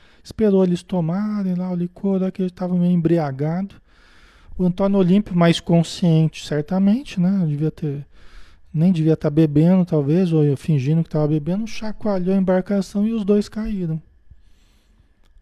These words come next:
Né? E talvez até virou pra todo mundo, né? E, e, e, mas o Antônio Olímpio nadou. Porque ele estava sóbrio, ele sabia o que tava fazendo. E os dois estavam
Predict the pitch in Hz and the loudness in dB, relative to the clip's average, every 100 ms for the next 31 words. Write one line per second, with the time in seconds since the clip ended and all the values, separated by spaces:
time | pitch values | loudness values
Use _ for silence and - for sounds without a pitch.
0 | _ _ _ _ _ _ 165 131 139 175 | _ _ _ _ _ _ -10 -8 -6 -8
1 | 180 _ _ _ _ _ _ _ _ _ | -10 _ _ _ _ _ _ _ _ _
2 | _ _ - 180 156 139 160 151 - 180 | _ _ -20 -6 -2 0 0 -2 -2 -4
3 | 151 160 139 156 - 143 151 135 131 143 | -2 0 2 2 0 -4 -4 -2 -2 0
4 | 202 190 143 165 202 - 139 131 135 123 | 0 0 0 -2 -6 -10 -12 -12 -8 -8
5 | 127 123 120 117 131 131 135 - 139 139 | -8 -8 -8 -6 -4 -4 -4 -4 -4 -4
6 | 127 147 165 202 208 156 151 - - - | -4 -6 -4 -4 -4 -6 -6 -14 -20 -20
7 | _ _ _ _ _ _ _ _ 131 - | _ _ _ _ _ _ _ _ -10 -6
8 | 135 131 - 139 151 - 165 127 120 117 | -6 -6 -4 -4 -6 -4 -4 -2 -4 -4
9 | 135 127 175 170 131 123 - 131 123 120 | -6 -2 -2 -2 -6 -6 -8 -8 -8 -10
10 | 123 151 143 127 143 147 - 170 175 196 | -8 -4 -4 0 0 0 -2 -8 -4 -4
11 | 196 190 | -4 -6